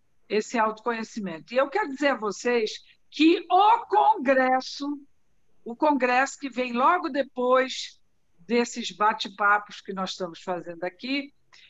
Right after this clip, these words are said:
vocês vão saber, vão acompanhar, vai ter um link, vocês podem se inscrever. O congresso vai ficar por um ano,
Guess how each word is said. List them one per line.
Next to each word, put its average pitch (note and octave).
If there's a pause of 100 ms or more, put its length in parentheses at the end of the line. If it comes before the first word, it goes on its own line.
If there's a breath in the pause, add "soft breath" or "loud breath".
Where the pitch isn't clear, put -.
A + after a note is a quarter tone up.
(140)
vocês G#3
vão G3+
saber, C4+
vão A3+
acompanhar, A#3+
vai G#3+
ter A3
um C4
link, A#3+ (240 soft breath)
vocês -
podem G#3+
se G#3+
inscrever. B3 (240)
O G#3
congresso A#3+
vai A3+
ficar A3
por C#4
um F#4+
ano, E4